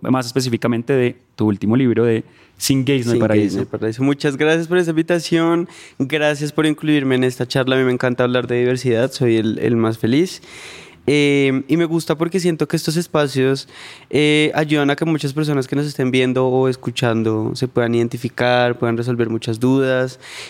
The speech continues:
Speaker 2: Y por qué no después de esto en nuestras redes seguirnos y hacernos muchas preguntas, que en, yo creo que estos espacios son de siempre, no son como solo en este espacio en el podcast, sino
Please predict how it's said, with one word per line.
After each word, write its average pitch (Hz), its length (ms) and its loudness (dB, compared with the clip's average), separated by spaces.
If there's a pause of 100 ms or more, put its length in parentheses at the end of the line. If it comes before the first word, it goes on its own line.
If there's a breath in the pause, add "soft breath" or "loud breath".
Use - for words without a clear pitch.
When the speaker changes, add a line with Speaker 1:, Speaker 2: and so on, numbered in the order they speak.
Speaker 2:
Y 151 120 2
por 156 220 0
qué 147 160 0
no 139 160 2
después 139 380 0
de 143 180 4
esto 143 200 -2
en 139 80 2
nuestras 147 280 0
redes 123 400 2
seguirnos 123 580 0
y 120 100 0
hacernos 113 340 -2
muchas 117 260 -4
preguntas, 123 540 -2
que 139 100 0
en, 120 220 -2 (400 loud breath)
yo 127 100 0
creo 123 160 -2
que 127 240 0
estos 135 220 -2
espacios 120 560 -2
son 117 420 0 (140)
de 120 180 -2
siempre, 123 500 -2
no 113 140 0
son 113 160 -6
como 123 360 0
solo 143 300 0
en 143 160 2
este 147 140 -4
espacio 147 320 -2
en 151 100 2
el 151 100 0
podcast, 147 420 -2
sino 139 360 2